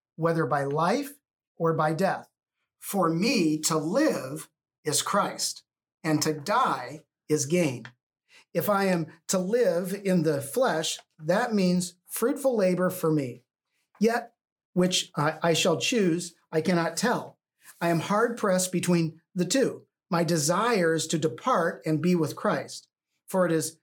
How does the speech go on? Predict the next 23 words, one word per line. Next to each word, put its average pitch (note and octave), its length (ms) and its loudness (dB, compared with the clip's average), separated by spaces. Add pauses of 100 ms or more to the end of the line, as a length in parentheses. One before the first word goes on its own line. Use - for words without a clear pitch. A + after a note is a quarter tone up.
(140)
far D#3+ 240 0
better. F3 420 -2 (300)
But F3 160 -2
to F#3 100 -2
remain F3 640 2
in D#3+ 160 0
the D3 80 0
flesh E3 580 0
is D#3 160 0
more F#3 320 4
necessary G3+ 680 0
on D#3+ 240 0
your G3+ 200 4
account. C3+ 360 -6 (560)
Convinced G#3+ 480 0
of E3+ 160 -2
this, F#3 420 0
I G3 220 0
know E3 400 0 (240)
that F3 280 2
I E3+ 180 2
will E3+ 180 2
remain F#3 760 0